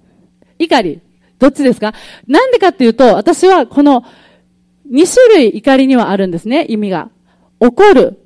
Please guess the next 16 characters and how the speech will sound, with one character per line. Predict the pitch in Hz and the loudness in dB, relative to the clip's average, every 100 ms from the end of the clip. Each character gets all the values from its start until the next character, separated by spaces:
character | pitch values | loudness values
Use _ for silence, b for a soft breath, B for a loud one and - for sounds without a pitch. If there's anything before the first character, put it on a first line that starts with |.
| _ _ | _ _
腹 | - 277 381 | -6 -2 0
が | 339 | 0
立 | 277 233 | -2 -4
つ、 | - 175 - | -6 -12 -12
そ | _ 254 | _ -2
の | 285 | 0
怒 | 302 294 | 0 -2
り | 269 247 | -4 -4
と、 | 240 254 175 b b b b b b _ _ | -2 0 0 b b b b b b _ _
も | 233 339 | 2 2
う | |
一 | 330 359 | 0 -4
つ | - 226 | -2 -4
は | 233 | -4
こ | 208 208 | -6 -8
の | 185 - | -8 -10